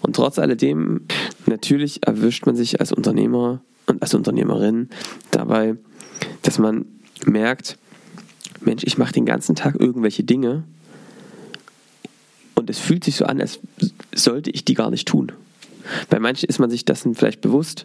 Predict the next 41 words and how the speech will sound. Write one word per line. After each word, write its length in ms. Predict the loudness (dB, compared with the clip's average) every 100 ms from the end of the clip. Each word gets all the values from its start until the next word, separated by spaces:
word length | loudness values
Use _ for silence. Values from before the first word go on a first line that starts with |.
| -2
wenn 100 | 0
man 120 | 2
zum 100 | 2
Beispiel 240 | 0 0 -2
Pressemitteilungen 680 | -2 0 0 0 0 0
schreibt, 300 | 2 0 2
weil 80 | 0
man 120 | 2
das 120 | 2 2
selbst 240 | 0 2
am 120 | 2
besten 280 | 2 0 0
kann, 220 | 2 0 0 -8 -2
wenn 100 | -2
man 80 | 0
so 60 | -2
eine 100 | 0
Präsentation 480 | 2 2 2 2
macht, 160 | 0 0
wenn 140 | 0
man 100 | 0
irgendwelche 300 | 2 0 0
Leasingverträge 560 | 0 0 0 0 0 2
macht. 240 | 0 -4 -6 -6 -6 -10 -2
So 100 | 0
richtig 260 | 0 0 2
nervig 380 | 0 2 0 0
wird's 160 | 0
dann, 180 | 0 0
wenn 100 | 0
man 120 | 0
Dinge 200 | 2 2
macht, 260 | 0 -2 0
die, 80 | 2
wo 140 | 2
man 180 | 0 0
eigentlich 280 | 0 -2 0
keinen 180 | 0 2
Bock 160 | 0
drauf 240 | -2 0 0
hat 220 | 0